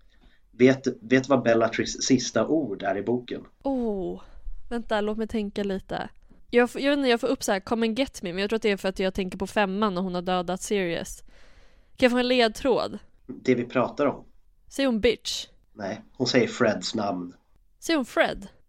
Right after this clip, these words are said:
Speaker 1: Ja. Eh, för under Battle of Hogwarts, när, i böckerna, när Molly och Bellatrix duellerar med varandra, så börjar Bellatrix håna henne.
Speaker 2: Just det.
Speaker 1: Och, och, och säga så här, "Vad kommer hända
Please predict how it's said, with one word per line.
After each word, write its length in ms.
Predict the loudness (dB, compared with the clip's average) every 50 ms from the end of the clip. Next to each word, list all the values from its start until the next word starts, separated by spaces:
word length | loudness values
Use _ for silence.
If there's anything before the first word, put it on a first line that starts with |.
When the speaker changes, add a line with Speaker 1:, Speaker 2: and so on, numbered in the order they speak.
| _ -14 -6
Speaker 1:
Ja. 280 | -4 -2 -2 -4 -6 -10 _ _ -18 -18 -18 -18 -20 -20 _ _ _ -20 -20 -8 -4
Eh, 340 | -2 0 2 2 2 0
för 280 | 0 0 -2 -2 -2 -4 -10 -20 -20 -20 _ _ _ -20 -20 -20 -20 -20 -20 -20 -20 -20 _ _ -20 -8 -2
under 240 | 0 0 2 0 0
Battle 320 | 0 0 0 0 -2 -2
of 60 | -2
Hogwarts, 540 | -2 -2 0 0 -2 -2 -2 -4 -10 -12 -14 _ -20 -20 -20 _ _ _
när, 320 | -12 -10 -8 -6 -6 -6 -6 -8 -10 -12 -12 -8 -6 -4
i 220 | -2 -2 -2 -2 -2
böckerna, 540 | -4 -4 -4 -4 -6 -6 -6 -6 -10 -14 -14 -16
när 440 | -14 -10 -8 -6 -6 -6 -6 -6 -4
Molly 500 | 0 2 2 2 2 2 0 0 -2 -4 -6 -10 -12 -10
och 280 | -8 -8 -8 -8 -10 -14 -18 -8 -4
Bellatrix 720 | -2 -2 0 -2 -2 -2 -2 -2 -2 -4 -6 -8 -10 -12 -16 -20 -20 -20 -14
duellerar 440 | -8 -4 0 2 4 4 4 4 4
med 160 | 0 -4 -6
varandra, 400 | -8 -10 -10 -12 -10 -8 -10 -10 -10 -12 -20 -20 _ _
så 180 | -4 -2 -2
börjar 280 | 2 4 4 4 4 4
Bellatrix 480 | 2 2 4 4 2 2 0 -4 -6 -8
håna 500 | -6 -4 0 4 4 6 6 6 4 4
henne. 200 | 2 2 0 -2
Speaker 2:
Just 440 | -2 -2 -2 -4 -4 -6 -8 -6 -2
det. 600 | -2 0 2 2 2 4 4 4 2 2 0 -2 -6 -12 -20 _ _ -20 -12 -6
Speaker 1:
Och, 200 | -4 -4 -4 -6 -8 -20 -20 -20 -20 -20 -18 -14
och, 240 | -12 -12 -10 -6 -4
och 100 | -2 0
säga 280 | 4 4 6 4 4
så 120 | 2 -2 -4
här, 80 | -6 0
"Vad 260 | 2 4 4 4 4
kommer 220 | 0 0 0 0
hända 680 | 2 2 2 2 2 0 2 2 4 4 4 2 0